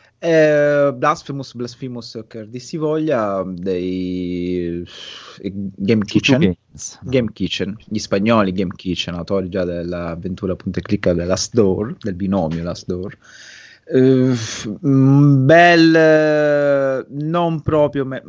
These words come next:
Speaker 1: ah, ok, un gioco che mischia alcune meccaniche Metroidvania con altre arcade, platforming, eh,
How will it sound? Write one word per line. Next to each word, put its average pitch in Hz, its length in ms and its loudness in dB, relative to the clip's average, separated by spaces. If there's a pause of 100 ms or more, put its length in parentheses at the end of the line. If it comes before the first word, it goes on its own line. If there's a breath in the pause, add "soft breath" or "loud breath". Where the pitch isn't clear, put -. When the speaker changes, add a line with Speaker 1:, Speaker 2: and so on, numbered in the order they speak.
(160)
Speaker 1:
ah, 135 320 0
ok, 131 420 0
un 135 180 -4
gioco 151 280 2
che 143 160 -2
mischia 127 560 -6
alcune 120 400 -6
meccaniche 139 640 -6
Metroidvania 123 960 -2
con 113 220 -8
altre 117 480 -2
arcade, 110 960 -2
platforming, 143 1120 -4
eh, 135 260 2